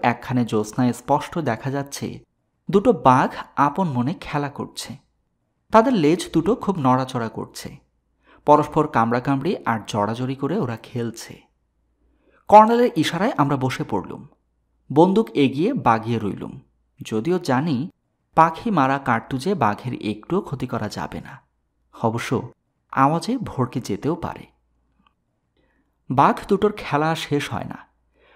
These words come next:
কতক্ষণ পরে এবার যা দেখলুম, চোখে বিশ্বাস করা কঠিন। সম্ভবত যে আলোটা দেখেছিলুম,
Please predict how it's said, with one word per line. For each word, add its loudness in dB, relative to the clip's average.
কতক্ষণ 4
পরে 0
এবার -2
যা -6
দেখলুম, -6
চোখে 0
বিশ্বাস 0
করা 2
কঠিন। -4
সম্ভবত 2
যে 2
আলোটা 2
দেখেছিলুম, -6